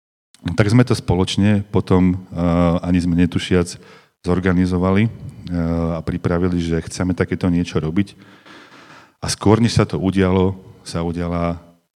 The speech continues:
jedna neuveriteľná vec, ktorá podľa mňa je tiež súčasťou tohto procesu a za ktorú si tiež veľmi vážim primátora nášho mesta,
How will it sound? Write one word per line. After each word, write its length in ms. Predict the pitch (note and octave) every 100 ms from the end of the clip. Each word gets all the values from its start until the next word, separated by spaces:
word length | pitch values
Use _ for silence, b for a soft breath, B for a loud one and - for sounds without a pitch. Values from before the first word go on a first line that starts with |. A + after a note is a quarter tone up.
| _
jedna 320 | F2+ F#2+ F#2 E2+
neuveriteľná 1120 | F#2 A#2+ G#2 G2+ F#2+ G#2 F#2 F2 E2 E2 - D#2+
vec, 520 | D#2+ F2+ F2+ - - - -
ktorá 640 | - E2 D#2+ D#2+ D#2+ E2 - -
podľa 240 | F2+ F2+
mňa 180 | F2+ F2 E2+
je 80 |
tiež 320 | D#2+ - F2+ -
súčasťou 480 | - E2+ - D#2+
tohto 320 | - - - -
procesu 560 | - - E2 - G2 - b b b _ _ _ _ _ _ _ _ _ _ _ _
a 160 | - F#2+
za 80 | F2+
ktorú 240 | F#2+ F2+
si 240 | - F2 F#2 F#2
tiež 400 | - G2+ G2+ F2+
veľmi 320 | F#2 F#2 E2+
vážim 480 | F2 F2 E2+ F2 E2+ D#2+ - _ _ _ - _ _
primátora 560 | - F2 F2 E2+ F2+ F2
nášho 320 | F2 F2 F2
mesta, 480 | F2 F2 - G#2